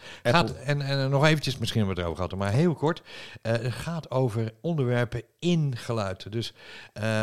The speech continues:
Speaker 1: Hoe
Speaker 2: aut-,
Speaker 1: komt
Speaker 2: aut-,
Speaker 1: geluid tot stand?
Speaker 2: Nou ja.
Speaker 1: De geschiedenis van de afgelopen
Speaker 2: Maar,
Speaker 1: dertig jaar geluid.
Speaker 2: maar ook, ja, maar ook opnames, weet je. Dus het gaat specifiek over autotune. En ik wist wel dat het bestond, maar ik wist niet hoe het werkte. En,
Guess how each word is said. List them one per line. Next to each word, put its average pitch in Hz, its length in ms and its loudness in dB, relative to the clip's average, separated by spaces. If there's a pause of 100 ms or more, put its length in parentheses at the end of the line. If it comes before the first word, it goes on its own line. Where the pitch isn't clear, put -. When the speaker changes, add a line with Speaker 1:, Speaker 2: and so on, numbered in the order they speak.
(220)
Speaker 1:
Hoe - 120 2
Speaker 2:
aut-, 120 160 2
Speaker 1:
komt 160 140 8
Speaker 2:
aut-, 127 100 6
Speaker 1:
geluid 175 300 6
tot - 160 -4
stand? 175 300 0
Speaker 2:
Nou 156 140 2
ja. 160 60 4
Speaker 1:
De 147 60 4
geschiedenis 190 560 -2
van 160 140 -4
de 139 160 -6
afgelopen 147 380 2
Speaker 2:
Maar, 139 100 -2
Speaker 1:
dertig 147 240 4
jaar 131 180 4
geluid. 82 360 -2
Speaker 2:
maar 156 220 4
ook, 165 140 2
ja, 175 180 6
maar 160 160 4
ook 160 140 2
opnames, 107 500 2
weet 95 120 0
je. 123 80 0
Dus 117 160 2
het - 80 -6
gaat 117 200 0
specifiek - 600 -4
over 131 260 0
autotune. 113 720 0
En 113 80 -4
ik 139 140 -2
wist 233 160 -2
wel 185 80 0
dat 160 100 0
het 117 100 -6
bestond, 147 460 0 (260)
maar 139 100 -4
ik 160 60 -2
wist 160 140 4
niet 147 80 6
hoe 120 80 4
het 104 100 2
werkte. 139 320 4
En, 92 80 -8